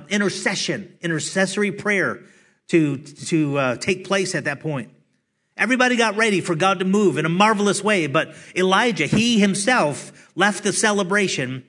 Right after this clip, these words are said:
to pray for them, to pray for God's will and for heavenly prosperity. Somebody had to do it. Folks, somebody had to prepare the way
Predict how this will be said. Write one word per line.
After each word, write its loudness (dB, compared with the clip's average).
to -2
pray -2
for -6
them, -6
to -2
pray 0
for 0
God's 0
will 0
and -6
for 0
heavenly 2
prosperity. 0
Somebody 2
had -2
to -2
do 4
it. -6
Folks, 0
somebody 2
had 0
to -6
prepare 0
the 2
way 0